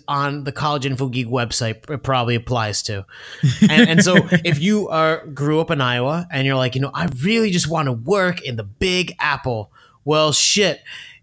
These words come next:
Speaker 1: Uh, that, that whole thing's deductible.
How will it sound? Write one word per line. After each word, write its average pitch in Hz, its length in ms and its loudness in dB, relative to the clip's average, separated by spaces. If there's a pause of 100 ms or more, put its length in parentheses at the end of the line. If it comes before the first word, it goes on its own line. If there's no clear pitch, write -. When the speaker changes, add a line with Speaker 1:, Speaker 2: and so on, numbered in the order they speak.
(160)
Speaker 1:
Uh, 143 480 4 (500)
that, 170 320 0
that 156 140 0
whole 151 160 0
thing's 135 340 -2
deductible. 110 540 -6